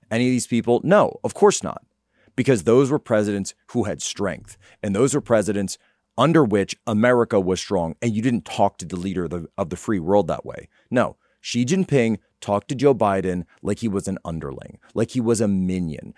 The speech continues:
like he's one of those little, uh, people that just scur-, a grundoon, straight up grundoon, right? This was your orders. You are playing with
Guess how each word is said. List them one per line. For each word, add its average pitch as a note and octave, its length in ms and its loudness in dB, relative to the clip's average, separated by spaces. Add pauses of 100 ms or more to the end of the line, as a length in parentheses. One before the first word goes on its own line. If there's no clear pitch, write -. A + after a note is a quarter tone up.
(100)
like G2+ 140 -4
he's G#2 180 -6
one A#2 140 0
of G#2+ 60 0
those G#2 240 0
little, G#2 420 2 (340)
uh, G2+ 300 -2
people A#2 400 -2
that G2 140 -2
just - 260 -6
scur-, G#2+ 220 -2
a A2 60 -6
grundoon, G2 640 0 (160)
straight B2 320 0
up - 100 -2
grundoon, D#2+ 480 -8 (160)
right? G2 280 -4
This C#3 180 2
was A#2+ 180 0
your G#2+ 180 2
orders. G2+ 460 0 (180)
You C#3+ 380 8
are G2+ 160 0
playing B2+ 600 2
with G2 160 -2